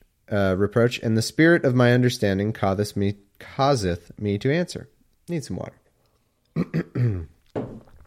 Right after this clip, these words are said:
We're on twenty, by the way, now. Knowest thou not of this old, since man was placed upon the earth, that the triumphing of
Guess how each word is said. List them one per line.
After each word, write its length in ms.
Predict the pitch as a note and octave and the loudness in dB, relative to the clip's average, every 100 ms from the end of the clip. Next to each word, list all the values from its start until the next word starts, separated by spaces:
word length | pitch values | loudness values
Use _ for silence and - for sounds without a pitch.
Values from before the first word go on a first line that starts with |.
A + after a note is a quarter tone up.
| - - | -16 -2
We're 160 | B2 | 2
on 120 | A2 E2+ | 2 0
twenty, 380 | - A2+ G2+ | -2 0 0
by 180 | D#2+ E2+ | -2 -6
the 80 | E2 | -6
way, 160 | E2 E2 | -6 -8
now. 160 | E2 - _ - - - - - - _ - - - - - - - - - - - - | -10 -14 _ -20 -20 -20 -20 -20 -20 _ -20 -20 -20 -20 -20 -20 -20 -20 -20 -20 -20 -2
Knowest 560 | E3 G#3 G#3+ G3 - - | 4 6 8 6 4 6
thou 360 | C3+ C3 B2+ | 8 10 8
not 440 | A#2+ A2 A2+ B2 - | 6 6 6 6 4
of 140 | A2+ | 4
this 220 | A2+ A2 - | 4 2 2
old, 420 | A#2+ A#2+ B2+ D3 | 4 6 6 4
since 500 | C3 - - B2 B2 | 0 -2 2 2 2
man 360 | A2+ A#2+ C3+ C#3+ | 4 6 6 6
was 160 | B2 - | 2 0
placed 560 | - C#3+ D#3 D#3 - - | 0 2 4 2 -4 -4
upon 400 | B2 D3 D3 C#3+ | -4 0 2 4
the 140 | C#3 | 4
earth, 380 | B2 E2+ - - _ - _ _ | 4 2 -2 -14 _ -20 _ _
that 200 | A2 G2+ | 2 2
the 60 | A2 | 0
triumphing 840 | - C#3 D3+ D3+ D3 D3+ D3 C#3+ | 2 4 4 4 2 2 2 0
of 300 | A#2+ A2+ G#2+ | 2 2 0